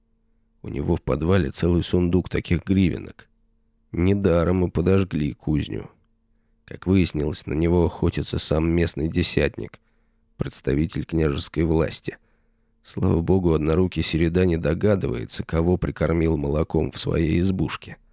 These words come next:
К сожалению, Данила вынужден злоупотреблять его гостеприимством. Здесь он был в относительной безопасности. Нужно отлежаться, осмотреться и обдумать новую жизнь. В этот миг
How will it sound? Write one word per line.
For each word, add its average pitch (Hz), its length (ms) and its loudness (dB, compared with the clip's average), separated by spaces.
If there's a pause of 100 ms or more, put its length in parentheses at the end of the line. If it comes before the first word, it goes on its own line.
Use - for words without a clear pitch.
(500)
К - 60 -20
сожалению, 85 680 2 (160)
Данила 98 440 4
вынужден 85 520 2
злоупотреблять 87 880 0
его 69 220 -4
гостеприимством. - 920 -8 (760)
Здесь 78 340 -2
он 73 140 -2
был 82 160 2
в 80 60 0
относительной 80 640 -2
безопасности. 80 960 -2 (480)
Нужно 85 360 0
отлежаться, 82 600 0
осмотреться - 760 -4 (160)
и 76 100 -4
обдумать 78 520 0
новую 78 360 2
жизнь. 82 400 -6 (1120)
В - 120 -2
этот - 260 -4
миг 92 340 2